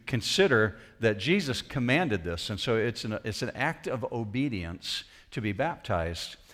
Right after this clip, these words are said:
And we're gonna give you an opportunity to do that. So if you're interested in be part of,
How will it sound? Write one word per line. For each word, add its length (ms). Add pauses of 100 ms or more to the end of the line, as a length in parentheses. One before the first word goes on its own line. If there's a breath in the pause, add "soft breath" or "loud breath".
(140 soft breath)
And 260
we're 120
gonna 160
give 160
you 60
an 60
opportunity 680
to 120
do 220
that. 240
So 300 (260 loud breath)
if 160
you're 180
interested 500
in 60
be 140
part 420
of, 140